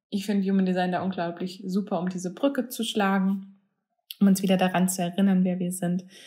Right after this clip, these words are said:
Ähm, aber ich glaube, das ist dann auch wieder die Kunst bei all diesen Werkzeugen, auch wenn wir sie in unserer Arbeit nutzen, ne, wie ich das mache, ähm, ich hebe Human Design dann nicht auf irgendein Podest und stelle es über andere Dinge oder,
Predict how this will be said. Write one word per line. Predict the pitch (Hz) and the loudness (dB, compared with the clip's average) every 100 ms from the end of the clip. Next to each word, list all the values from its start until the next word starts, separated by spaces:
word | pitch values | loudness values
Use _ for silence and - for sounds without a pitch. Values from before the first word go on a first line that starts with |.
| - - | -20 -8
Ähm, | 196 185 185 | 0 2 2
aber | 180 | 0
ich | 175 | -2
glaube, | - 180 175 | -2 0 2
das | 185 | 0
ist | 185 - | 0 -2
dann | 170 | -4
auch | 190 - | -4 -4
wieder | 175 | -4
die | 170 - | -4 -8
Kunst | - 190 185 - | 0 4 4 2
bei | 180 - | -2 -2
all | 170 | -2
diesen | 180 180 175 | -2 -2 -2
Werkzeugen, | 165 170 - - 170 170 175 | -4 -6 -6 -4 -4 -2 -4
auch | - - | -6 0
wenn | 185 | 4
wir | 185 | 4
sie | 190 | 4
in | 185 | 2
unserer | 180 - - 185 | 2 -2 -6 -2
Arbeit | 196 202 196 196 | 2 2 0 0
nutzen, | 185 185 - 185 180 190 - - | -2 -2 -4 -6 -6 -8 -10 -2
ne, | 190 | 0
wie | 196 | 0
ich | - 226 | -2 -2
das | 214 - | -2 0
mache, | 190 185 180 180 - _ _ - | -2 -2 -6 -6 -10 _ _ -4
ähm, | 185 180 180 - - | -2 0 -2 -4 0
ich | 196 190 | 0 2
hebe | 208 185 190 | 2 4 4
Human | 190 190 | 6 4
Design | 185 180 185 | 2 2 2
dann | 180 | 2
nicht | 185 185 | -2 -2
auf | 180 | -6
irgendein | - 180 180 | -4 -4 -4
Podest | - 170 170 180 - - - | -4 -4 -2 -2 -4 -8 -8
und | 170 | -6
stelle | - 180 175 | -2 -2 -2
es | 170 - | -4 -4
über | 196 196 - | 0 0 0
andere | 180 180 185 175 170 | -2 -4 -4 -6 -6
Dinge | - 160 - 185 180 180 180 - - _ | -12 -4 2 2 2 -2 -6 -14 -20 _
oder, | 175 175 175 175 170 - | -6 -4 -2 -2 -4 -8